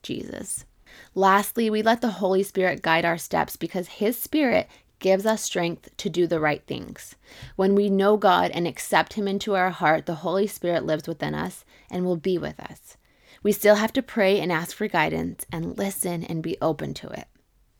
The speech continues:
So to put it all together, I heard it this way once.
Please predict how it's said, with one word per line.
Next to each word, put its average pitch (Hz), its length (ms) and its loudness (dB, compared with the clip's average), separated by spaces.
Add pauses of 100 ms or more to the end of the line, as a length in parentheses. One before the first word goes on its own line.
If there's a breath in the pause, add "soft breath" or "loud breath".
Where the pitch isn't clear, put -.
(580 soft breath)
So - 180 2
to 202 80 6
put 208 240 0
it 220 100 4
all 214 120 8
together, 175 520 2
I 175 140 6
heard 165 220 -2
it 160 100 -2
this 156 220 -8
way 170 140 -6
once. 160 500 -10